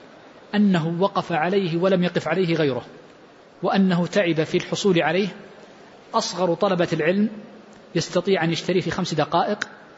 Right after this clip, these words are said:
ويستطيع أن يبحث فيه في دقيقتين عن طريق وسائل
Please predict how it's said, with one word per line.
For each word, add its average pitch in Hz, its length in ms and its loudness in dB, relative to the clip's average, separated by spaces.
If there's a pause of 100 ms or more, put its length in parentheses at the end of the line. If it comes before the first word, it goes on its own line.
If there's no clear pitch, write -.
(240)
ويستطيع 175 580 2
أن 170 80 0
يبحث 175 340 -2
فيه 170 240 -4
في 175 120 -2
دقيقتين 170 540 0
عن 156 120 0
طريق 160 360 0
وسائل 180 440 -2